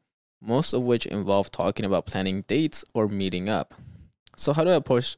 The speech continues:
this situation? I'm very conflicted. I obviously just want to wake her up and scream at her,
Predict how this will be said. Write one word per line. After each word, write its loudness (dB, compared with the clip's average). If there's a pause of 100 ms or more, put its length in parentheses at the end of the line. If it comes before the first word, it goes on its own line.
this -2
situation? -4 (400)
I'm 0
very 4
conflicted. 0 (240)
I 0
obviously 0
just 0
want -2
to -4
wake 2
her 0
up 2
and -4
scream -2
at 0
her, 2